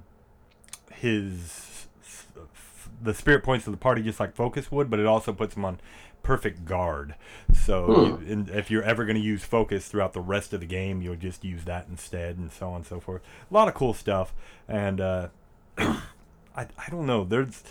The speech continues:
Speaker 1: there's not a whole lot more I wanted to get into as far as mechanics go, is what we were gonna talk about during this show. There's the moonfish that I wanted to touch on briefly, which
Speaker 2: Mm-hmm.
Speaker 1: are,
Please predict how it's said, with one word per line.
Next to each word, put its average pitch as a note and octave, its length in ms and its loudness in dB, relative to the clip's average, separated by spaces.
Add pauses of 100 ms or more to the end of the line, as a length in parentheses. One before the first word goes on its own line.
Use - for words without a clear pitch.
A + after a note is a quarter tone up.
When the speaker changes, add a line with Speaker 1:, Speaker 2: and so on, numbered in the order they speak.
(320)
Speaker 1:
there's B2+ 160 -6
not G#3 160 8
a F3+ 60 6
whole E3+ 140 6
lot D3+ 200 8
more B2+ 200 6
I C3 40 8
wanted B2+ 240 2
to A2 80 -2
get A2 100 0
into A2+ 280 0
as G#2 100 -2
far A2+ 180 2
as G2 100 0
mechanics A2 440 0
go, A2 260 4
is G2 280 -4 (180)
what A#2+ 220 2
we A2 120 4
were G2 140 0
gonna F#2+ 180 0
talk G2+ 220 -2
about G2 280 0 (280)
during G#2 240 0
this G2 100 0
show. G#2+ 300 2
There's G#2 260 2
the G2+ 220 0
moonfish C#3+ 800 0 (720)
that A#2 120 -2
I B2 40 2
wanted B2+ 260 0
to A2+ 140 -8
touch C3 160 2
on A#2 160 2
briefly, A#2 520 0 (520)
which A2+ 180 4
Speaker 2:
Mm-hmm. C3+ 300 10
Speaker 1:
are, F#2+ 220 0